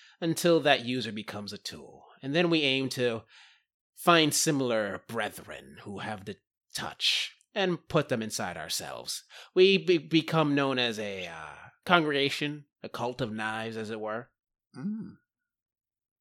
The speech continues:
Speaker 2: I'm suppose, I'm surprised a gathering of knives is not called a sash.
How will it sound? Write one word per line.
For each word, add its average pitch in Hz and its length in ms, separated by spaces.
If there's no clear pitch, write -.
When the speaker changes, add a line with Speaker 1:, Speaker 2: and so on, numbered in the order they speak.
Speaker 2:
I'm 117 100
suppose, 127 680
I'm 127 100
surprised 120 540
a 113 320
gathering 117 380
of 110 120
knives 101 360
is 101 160
not 107 180
called 98 280
a 85 60
sash. - 640